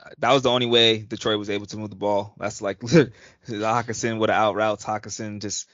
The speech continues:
getting, dinking and dunking, like, doing what he's gotta do. He's, he's just a very good football player, like, doing it on a bad team like Swift and Hawk. That's all you gotta trust, even though Swift didn't do well. But,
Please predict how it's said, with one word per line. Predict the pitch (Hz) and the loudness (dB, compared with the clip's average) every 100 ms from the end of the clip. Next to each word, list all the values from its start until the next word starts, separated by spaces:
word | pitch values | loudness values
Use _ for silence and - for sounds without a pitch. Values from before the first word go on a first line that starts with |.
| _ _ - | _ _ -4
getting, | 113 98 95 | -2 -2 -4
dinking | 113 110 110 | -6 -6 -6
and | 104 | -4
dunking, | 104 104 107 104 | -4 -4 -6 -6
like, | 95 90 90 | -4 -6 -4
doing | 107 | -4
what | 104 | -2
he's | 98 | -2
gotta | 95 95 | -2 -2
do. | 98 | -4
He's, | 98 110 104 - _ _ | -2 0 -2 -8 _ _
he's | 117 | -2
just | 120 - | 0 4
a | 123 120 117 82 - _ _ | 6 8 6 4 -4 _ _
very | - 113 | 0 2
good | 113 110 87 | 2 0 -2
football | - 113 110 | -4 -2 -2
player, | 110 110 113 | 2 2 0
like, | 110 87 - - - _ _ _ _ _ _ _ _ _ | -4 -8 -10 -18 -20 _ _ _ _ _ _ _ _ _
doing | - 117 | -2 2
it | |
on | 117 113 | 2 4
a | 113 | 2
bad | 110 110 107 | 4 4 2
team | 117 113 | -2 -6
like | 107 98 | -6 -8
Swift | - 113 | -4 -4
and | 113 | -2
Hawk. | 117 98 | -4 -4
That's | 92 | -6
all | 107 | -6
you | 104 | -4
gotta | 98 | -4
trust, | 95 95 87 | -4 -6 -6
even | 101 104 | -6 -6
though | |
Swift | 98 107 - | -4 -4 -4
didn't | 101 | -6
do | 101 | -2
well. | 101 101 95 | 0 0 -2
But, | 101 92 | -2 -4